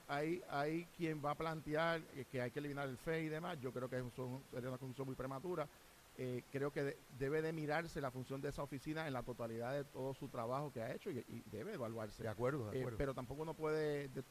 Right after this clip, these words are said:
Speaker 1: to-, tomar una determinación por un caso en
Speaker 2: Ujú.
Speaker 1: particular. Ese, y, o-, y, y mucho menos en una etapa en que está, que todavía no ha concluido. Ahora,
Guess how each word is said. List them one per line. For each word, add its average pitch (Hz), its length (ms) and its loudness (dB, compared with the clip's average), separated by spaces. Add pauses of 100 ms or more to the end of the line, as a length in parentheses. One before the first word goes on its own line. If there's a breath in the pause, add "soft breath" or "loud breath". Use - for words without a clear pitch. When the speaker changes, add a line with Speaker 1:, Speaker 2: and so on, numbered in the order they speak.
(140)
Speaker 1:
to-, - 160 -10
tomar 139 200 2
una 156 140 2
determinación 147 640 2
por 139 220 0
un 143 100 -2 (100)
caso 147 260 -2
en 131 60 -4
Speaker 2:
Ujú. 110 60 -10
Speaker 1:
particular. 123 560 -2 (600 loud breath)
Ese, 151 320 -2
y, 143 100 0
o-, 131 160 0 (100)
y, 123 200 0
y - 20 0
mucho 123 240 0
menos 139 160 0
en 160 80 0
una 127 140 0
etapa 120 200 -2
en 123 60 -4
que 120 60 -2
está, 127 160 -2
que 127 80 -4
todavía 113 180 0
no 120 80 -2
ha 117 40 -8
concluido. 117 440 -4 (400 loud breath)
Ahora, 127 200 -2